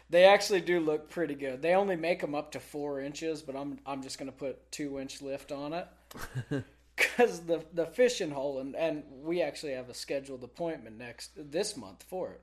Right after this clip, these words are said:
Speaker 1: in a, in the coming
Speaker 2: Was
Speaker 1: week.
Speaker 2: it the seventeenth or the twenty-seventh?
Speaker 1: Uh, seventeenth.
Speaker 2: Seventeenth, yeah.
Speaker 1: Uh, what we're gonna get out there, if you, if you go past, uh, go through Ouray, past the Green River Bridge,
Speaker 2: Mm-hmm.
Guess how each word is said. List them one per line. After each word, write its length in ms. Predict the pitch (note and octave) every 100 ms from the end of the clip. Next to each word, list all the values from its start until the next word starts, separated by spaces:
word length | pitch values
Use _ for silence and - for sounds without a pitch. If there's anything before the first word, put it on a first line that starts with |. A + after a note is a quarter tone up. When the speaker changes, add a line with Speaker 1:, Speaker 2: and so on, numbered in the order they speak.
| C#3
Speaker 1:
in 100 | B2+
a, 240 | B2+ -
in 100 | C3
the 120 | B2+ B2+
coming 360 | - C3+ A#2+
Speaker 2:
Was 100 | A#2+
Speaker 1:
week. 100 | B2+
Speaker 2:
it 40 | A2+
the 80 | A2
seventeenth 600 | D3 D3 B2+ C#3+ D3 A#2+
or 20 |
the 80 | F#2+
twenty-seventh? 680 | - A#2+ A2+ G2+ A2 G2+ F2+ - -
Speaker 1:
Uh, 40 | - -
seventeenth. 640 | - D#3+ B2+ - G#2+ E2+ _ _
Speaker 2:
Seventeenth, 600 | - A2+ G#2+ - G#2+ -
yeah. 100 | B2+ G#2 _ _ _
Speaker 1:
Uh, 280 | C#3+ C#3 C3+
what 240 | C#3 D3+
we're 140 | D#3+ D#3+
gonna 140 | E3
get 140 | D#3 D#3+
out 200 | D3 D3
there, 220 | D3 D3
if 120 | D3
you, 180 | C#3+ C#3+
if 260 | C#3+ C#3 C3
you 340 | C3+ C3+ B2+ - D3
go 160 | D3+ D3+
past, 640 | D3+ D#3 D3 C#3 - - -
uh, 280 | D3 A#2 A#2+
go 120 | C#3
through 340 | C#3 - E3+ E3
Ouray, 540 | - D#3 D3 C3 B2+ B2+
past 320 | C#3 C3 -
the 40 |
Green 280 | C3 C3+ C3+
River 260 | C3+ B2+ B2+
Bridge, 580 | A#2+ A#2+ C3 D3 D3 -
Speaker 2:
Mm-hmm. 260 | C#3 B2